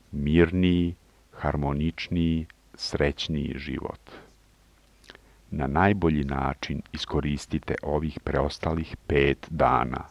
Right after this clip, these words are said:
Neka se svi vi učvrstite u ovoj divnoj tehnici. Učvrstite se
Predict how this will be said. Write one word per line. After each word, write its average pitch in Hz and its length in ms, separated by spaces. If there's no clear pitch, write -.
Neka 80 440
se - 220
svi 139 460
vi 78 480
učvrstite - 880
u - 180
ovoj 71 260
divnoj 87 640
tehnici. - 720
Učvrstite 78 840
se - 260